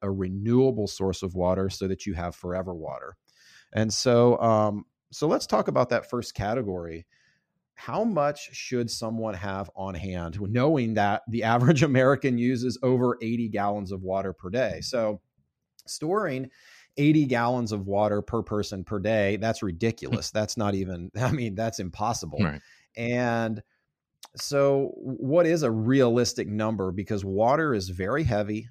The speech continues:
Speaker 1: it's very bulky, it takes up a lot of space, and it, it becomes very cumbersome to store very much water, especially if you're in a neighborhood or even an apartment, something like that.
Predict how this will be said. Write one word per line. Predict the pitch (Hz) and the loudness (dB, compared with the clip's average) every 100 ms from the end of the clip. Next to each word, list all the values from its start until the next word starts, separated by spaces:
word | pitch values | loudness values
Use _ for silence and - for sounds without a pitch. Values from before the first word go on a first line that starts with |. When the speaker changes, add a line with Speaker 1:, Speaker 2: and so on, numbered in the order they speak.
| - | -12
Speaker 1:
it's | 98 | -12
very | 90 95 98 143 | -8 -6 -4 -2
bulky, | 101 98 101 113 113 | -2 -2 -2 -6 -8
it | 98 - | -8 -10
takes | 101 - | -10 -8
up | 95 | -10
a | 82 | -8
lot | 80 71 98 | -8 -6 -4
of | 143 | -4
space, | - - 95 95 110 - - _ _ _ | -6 -4 -2 -2 -6 -10 -14 _ _ _
and | 107 113 113 110 107 101 | -8 -4 -2 -2 -4 -6
it, | 110 104 101 101 _ | -8 -10 -12 -20 _
it | 117 113 | -6 -4
becomes | 113 - 139 139 | -4 -4 -4 -4
very | 104 151 208 | -2 -2 -2
cumbersome | - 165 208 - 92 85 | -6 -8 -6 -8 -12 -12
to | 95 | -14
store | - 117 117 | -6 -4 -2
very | 104 107 110 | -2 -2 -4
much | 101 - | -6 -4
water, | 107 123 90 | -2 -2 -4
especially | 85 - 107 - 104 95 | -8 -6 -8 -4 -4 -4
if | 95 | -4
you're | 95 95 | -6 -4
in | 92 95 | -6 -6
a | |
neighborhood | 92 82 95 98 90 98 98 | -8 -6 -6 -6 -4 -4 -4
or | 80 | -6
even | 92 95 | -8 -8
an | 87 80 | -10 -12
apartment, | - 95 98 110 104 - | -12 -10 -10 -12 -18 -16
something | - 92 92 | -16 -12 -8
like | 92 92 | -8 -6
that. | 92 120 | -6 -6